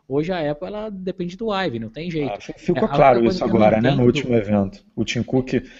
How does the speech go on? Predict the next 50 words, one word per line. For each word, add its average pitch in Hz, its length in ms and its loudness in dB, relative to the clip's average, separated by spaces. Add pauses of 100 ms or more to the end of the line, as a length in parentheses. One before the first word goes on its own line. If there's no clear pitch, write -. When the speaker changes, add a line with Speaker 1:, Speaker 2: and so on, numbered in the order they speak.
(240)
Speaker 2:
toda 156 220 6
hora 147 100 8
que - 100 -8
voltava 117 540 2
de 104 100 -4
trás 107 240 0
do 110 80 -2
palco, 113 380 2
olhava 110 300 6
assim 107 240 -4
fixamente, 101 600 -2
né, 98 80 -2
pro 101 160 -4
Johnny 98 260 0
Ive, 98 200 0
que - 60 -20
tava 98 160 2
ali 95 100 0
na 101 100 0
primeira 98 340 0
fileira 101 360 0
ou - 20 -4
na 92 80 -4
segunda, 98 600 -4 (240)
Speaker 1:
É - 20 -16
Speaker 2:
e, 247 40 -10
tipo, - 40 -2
Speaker 1:
endeusando. 214 720 0
Speaker 2:
ele, 123 160 4
Speaker 1:
É. - 60 -2
Speaker 2:
ele 123 100 2
quase 131 260 2
agradecia, 139 720 4
assim, 101 240 -2
"Obrigado, 107 520 4
obrigado", 104 380 2
toda 139 200 2
vez 123 160 2
que - 120 -8
ele 127 80 0
retornava 110 500 2
do, 107 140 -4 (320)
tipo, - 260 -12
que - 100 -10
ele 110 60 0
voltava 107 400 0
lá 113 80 2
do 113 80 -6
backstage, 98 640 -2
né? 98 100 -10